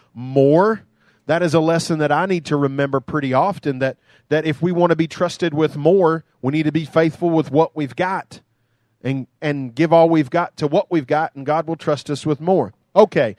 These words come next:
so we've talked about birds. I see some birds flying. There's a crow over there. Not quite as beautiful as, as some birds might be. Um, I don't know. Some people like crows.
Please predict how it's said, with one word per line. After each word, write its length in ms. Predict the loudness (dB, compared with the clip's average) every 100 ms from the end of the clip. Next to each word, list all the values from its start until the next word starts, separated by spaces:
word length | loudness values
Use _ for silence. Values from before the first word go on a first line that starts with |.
| _
so 140 | -2 0
we've 140 | 0
talked 300 | 2 2 2
about 280 | 2 0 0
birds. 360 | -2 0 0
I 80 | -2
see 180 | -2 -6
some 180 | -8 -4
birds 280 | -2 -2 -2
flying. 360 | -2 0 -2
There's 180 | -4 -8
a 60 | -8
crow 360 | -4 -2 0
over 140 | 0 0
there. 280 | -2 -4 -6 _ _ -4
Not 300 | -2 -2 -2
quite 340 | 0 0 0
as 280 | -2 -4 -12 _ _ _ -8
beautiful 520 | 0 2 2 -2 -4
as, 240 | -4 -6
as 180 | -10 -12
some 300 | -8 -6 -4
birds 300 | -2 -2 -2
might 300 | -4 -6 -4
be. 420 | -2 0 -2 -4 _ _ _ _ _
Um, 520 | -4 -2 -2 -4 -10 -12
I 120 | -6
don't 120 | -2 -2
know. 240 | -2 -4
Some 180 | -6 -6
people 240 | -4 -4
like 200 | -6 -8
crows. 500 | -8 -10 -8 -10 -12